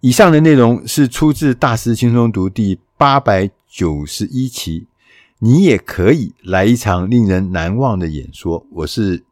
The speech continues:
余国定，希望今天的内容对你职场上的工作和日常生活中的一些需要的场合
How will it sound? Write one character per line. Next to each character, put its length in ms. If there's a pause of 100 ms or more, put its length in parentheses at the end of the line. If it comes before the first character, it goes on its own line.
(200)
余 100
国 160
定， 200 (1400)
希 200
望 140
今 160
天 140
的 100
内 160
容 260 (220)
对 160
你 180
职 220
场 200
上 200
的 80
工 260
作 380 (580)
和 200
日 200
常 220
生 300
活 160
中 260
的 80
一 140
些 360 (180)
需 360
要 220
的 160
场 280
合 320